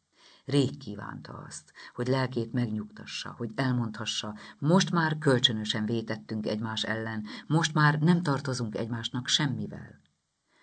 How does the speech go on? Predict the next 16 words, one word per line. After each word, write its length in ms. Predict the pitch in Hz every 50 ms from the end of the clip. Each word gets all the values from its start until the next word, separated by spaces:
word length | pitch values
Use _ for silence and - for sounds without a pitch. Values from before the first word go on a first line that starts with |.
| _ _ - - - _
Hogy 200 | - - 151 151
meg 200 | 160 175 165 -
tudja 380 | - - 107 107 110 127 120 110
vetni, 520 | 113 123 120 - - - 95 95 - - -
utálni, 640 | - 156 156 151 - 107 104 101 101 101 107 107 107
gyűlölni 640 | - - 151 147 131 120 110 107 101 104 107 104 -
azt 260 | 127 127 - - -
a 60 | 120
nőt, 320 | 117 113 113 110 104 104
kinek 360 | - - 123 117 113 113 - -
eddig 260 | 135 123 117 117 -
a 80 | 110 107
tisztelet 520 | 107 156 151 151 151 131 120 117 113 -
homágiumával 1040 | - - 139 131 123 117 110 113 107 113 110 110 110 107 104 107 107 107 107 104 107
kellett 400 | 107 120 113 110 104 107 107 -
adóznia, 640 | 113 120 117 117 110 110 107 110 110 110 107 110